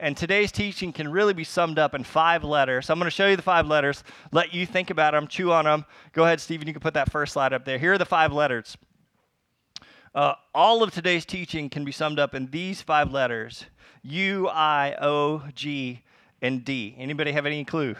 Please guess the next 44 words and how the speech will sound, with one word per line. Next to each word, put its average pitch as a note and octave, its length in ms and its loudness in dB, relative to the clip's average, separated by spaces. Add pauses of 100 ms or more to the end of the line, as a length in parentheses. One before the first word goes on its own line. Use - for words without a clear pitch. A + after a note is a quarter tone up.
(340)
If B2+ 80 -12
you C#3 60 -6
do, D#3 160 2
just C#3+ 160 -6
keep F3 160 -6
it D3+ 60 -8
to E3 80 -12
yourself. D3 420 -2
You D3+ 40 -16
can D3 140 -8
think D#3 180 -6
about D3 240 2
it, D3 140 -4 (400)
let - 180 2
you D3+ 80 -8
chew E3 240 -4
on D#3 140 2
it. D3+ 160 -2 (420)
Uh, C3 360 2
I'll, D3+ 260 4
I'll D3 100 0
give D3 160 -8
you C#3+ 60 -2
a - 20 -4
hint. D3+ 300 -2 (320)
Uh, B2+ 320 -2
it's - 180 -6
Latin. F3 480 -2 (1500)
Okay, A#2+ 160 0
I - 20 0
just A2+ 200 -16
wiped A#2 260 -2
half A#2+ 200 -6
of A#2 120 -14
you A#2+ 120 -4
out, A2 140 0
right? A#2+ 180 0
Like, A#2+ 260 0
<laughs> - 1600 -6
but B2+ 140 -4
this F3 180 -2
is D#3+ 160 -8
what, E3 300 2
uh, C#3+ 400 2